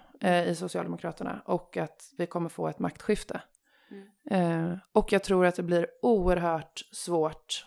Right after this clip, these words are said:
Speaker 1: för Miljöpartiet att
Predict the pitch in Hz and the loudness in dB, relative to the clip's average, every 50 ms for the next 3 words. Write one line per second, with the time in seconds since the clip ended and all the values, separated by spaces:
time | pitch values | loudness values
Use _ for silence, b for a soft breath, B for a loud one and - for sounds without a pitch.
0 | _ - - - 175 170 165 170 165 160 - 165 - - 180 165 - - - - | _ -10 -6 -2 -2 0 2 2 0 0 -2 -6 -4 -2 -2 -2 -2 -4 -8 -14
1 | - - - _ _ _ _ _ _ _ _ _ _ _ - 165 160 156 - _ | -20 -20 -20 _ _ _ _ _ _ _ _ _ _ _ -2 -2 -2 -2 -6 _
2 | - - - - | -20 -20 -20 -20